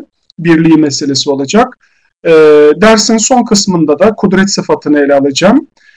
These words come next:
Bu sıfatlarla alakalı genellikle onların nasıl bir mahiyette olduğunu anlamak çok fazla zor değil, anlaşılabilir. Daha ziyade onlara eşlik eden bazı meseleler var. O meseleler üzerinden konuyu işliyor olacağım.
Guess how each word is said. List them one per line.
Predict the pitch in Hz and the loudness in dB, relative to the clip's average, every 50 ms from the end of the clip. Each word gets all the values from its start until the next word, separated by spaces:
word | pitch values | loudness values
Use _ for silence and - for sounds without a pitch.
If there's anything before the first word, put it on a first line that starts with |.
| _ _ _ _ - | _ _ _ _ -10
Bu | 277 | -8
sıfatlarla | - - - - - 262 262 - - 269 262 269 254 240 | -6 -6 -4 -2 -2 -2 0 0 2 2 2 4 4 4
alakalı | 233 233 226 214 - 240 240 247 226 | 4 2 2 2 0 0 0 2 0
genellikle | 208 220 214 220 220 226 240 311 311 - - 185 185 220 285 - _ _ _ _ _ _ _ - | 2 2 2 2 2 2 2 0 -2 -2 0 0 0 0 0 -4 _ _ _ _ _ _ _ 0
onların | - 185 190 202 208 226 226 240 | 2 4 4 4 4 4 4 2
nasıl | 254 240 - 220 | 2 0 -2 -2
bir | 220 202 | 0 2
mahiyette | 196 185 185 185 185 180 196 196 202 - - 208 | 4 4 4 4 2 2 2 0 0 0 0 2
olduğunu | 185 180 180 175 175 175 | 2 2 2 2 0 2
anlamak | 170 160 160 165 170 185 240 262 - | 2 2 2 0 0 -2 -2 -2 -4
çok | - - 196 196 - | -2 -4 -4 -2 0
fazla | - 175 165 160 165 190 208 233 254 285 | 0 0 0 0 0 0 0 0 0 -2
zor | 220 185 185 180 180 180 175 | -4 -2 0 2 2 2 2
değil, | 175 165 143 135 131 - _ _ _ - - 151 | 2 0 0 0 -2 -6 _ _ _ -10 -6 -2
anlaşılabilir. | 160 147 147 143 - - 156 143 143 139 147 165 233 320 320 - _ _ _ _ _ _ _ _ _ _ - | 0 0 0 0 -2 -4 -4 -6 -6 -6 -6 -6 -6 -6 -6 -8 _ _ _ _ _ _ _ _ _ _ 0
Daha | 190 190 254 320 | 2 2 2 2
ziyade | 302 247 226 196 175 151 147 135 156 180 247 - - _ _ _ _ _ _ _ _ | 2 2 2 4 4 4 2 2 2 0 -2 -2 -4 _ _ _ _ _ _ _ _
onlara | - - 190 202 214 247 277 | 0 2 2 4 4 4 2
eşlik | 302 220 202 - - 285 - - | 2 2 0 0 -2 -2 -2 0
eden | 196 185 214 220 247 294 359 339 | 0 2 2 2 2 2 0 0
bazı | 262 233 214 214 214 226 220 | 2 2 2 2 2 2 2
meseleler | 214 208 202 - 214 196 190 190 185 185 165 151 | 2 2 2 2 0 0 0 2 2 2 2 2
var. | 147 139 156 202 - - _ _ _ _ _ _ - | 2 0 0 -2 -2 -4 _ _ _ _ _ _ 0
O | - 226 | 2 4
meseleler | 233 226 208 202 - 202 190 190 190 196 | 4 4 2 2 0 0 0 0 0 0
üzerinden | 190 180 170 165 156 147 143 139 135 135 135 131 127 | 0 0 0 2 2 2 2 0 0 0 -2 -4 -6
konuyu | - _ - 160 147 147 160 220 269 | -12 _ -8 -6 -4 -2 -2 -2 -2
işliyor | 277 - - - - 165 156 | -2 -4 -4 -4 -2 0 0
olacağım. | 151 147 143 143 135 - 170 196 233 311 - | 2 2 0 -2 -2 -2 0 0 0 0 -2